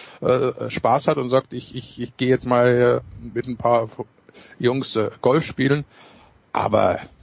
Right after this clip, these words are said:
passieren kann, kann sehr, sehr viel, kann alles. Und, äh,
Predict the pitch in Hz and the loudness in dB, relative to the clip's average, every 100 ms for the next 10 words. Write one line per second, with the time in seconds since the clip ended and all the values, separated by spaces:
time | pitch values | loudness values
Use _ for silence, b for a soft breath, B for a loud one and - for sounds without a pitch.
0 | _ - 92 101 127 156 165 _ 120 123 | _ -4 -2 2 2 0 -8 _ -2 -2
1 | 139 110 - - 131 131 - 127 123 - | -4 -14 -10 -4 -4 -4 -4 0 0 -2
2 | 85 87 - 123 110 143 165 - - 131 | -6 -4 -2 -2 0 2 0 -4 -8 -8
3 | - 131 131 131 | -6 -2 0 0